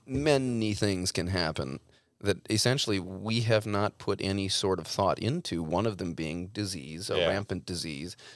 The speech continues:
Speaker 1: Say maybe an, um, an asteroid may hit the planet and nuke everything. Um, the point I'm making here is that we're well insulated from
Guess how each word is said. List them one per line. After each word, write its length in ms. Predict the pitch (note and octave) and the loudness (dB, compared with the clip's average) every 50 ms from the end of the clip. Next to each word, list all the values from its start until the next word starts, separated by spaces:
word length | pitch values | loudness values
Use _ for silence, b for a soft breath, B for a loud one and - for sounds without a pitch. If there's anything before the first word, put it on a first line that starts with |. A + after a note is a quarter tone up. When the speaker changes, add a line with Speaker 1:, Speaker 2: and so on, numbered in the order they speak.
| B B | B B
Speaker 1:
Say 120 | - - | -6 -4
maybe 240 | E2+ F2 E2+ E2+ F2 | -4 -2 -4 -4 -4
an, 120 | E2+ D#2+ C#2 | -4 -4 -4
um, 160 | D#2+ E2+ - | -6 -4 -4
an 140 | - F#2 F2 | -4 -2 -2
asteroid 440 | F2 F2+ F2+ - - F#2+ F#2 F2 E2+ | 0 0 -2 -4 -4 -4 -4 -4 -4
may 160 | F2+ E2+ E2+ | -4 -6 -4
hit 180 | G#2+ F#2+ F2+ - | -4 -4 -6 -6
the 40 | F2 | -8
planet 360 | - - E2+ E2+ F2 E2+ - | -6 -4 -2 -2 -2 -2 -4
and 160 | - E2+ D#2 | -4 -6 -4
nuke 160 | E2+ F2 - | -4 -4 -2
everything. 420 | - E2+ E2+ F#2 F#2 D#2 D#2+ G2 G2 B B B B B B B | -2 -2 0 0 -2 -2 -4 -6 -6 B B B B B B B
Um, 240 | - - C2 A1+ - - | -6 -6 -6 -6 -6 -2
the 160 | - G#2 F#2 | 0 0 0
point 300 | - - D3 C#3+ B2 G2 | 2 2 2 2 2 0
I'm 100 | F2 F2 | -2 -2
making 380 | E2+ G2+ A2 - A2 F2 E2+ | 0 0 0 -2 -2 -4 -2
here 180 | F2+ F2 D#2+ D#2+ | -2 -2 -2 -2
is 160 | D#2 F2+ - | -2 -2 0
that 220 | - E2+ D#2+ - B B B B B | 0 -2 -2 -4 B B B B B
we're 120 | - D3+ F3+ | 0 0 4
well 220 | - F3+ G3 F3+ C#3+ | 6 6 6 6 4
insulated 540 | C#3 D3+ - - G#2 F#2+ F#2 F2 E2+ E2 | 4 2 0 2 2 4 4 2 0 -2
from 460 | F#2 - G#2 F#2+ F#2+ F#2 E2+ C2+ D2 | -2 0 0 0 0 -2 -4 -8 -10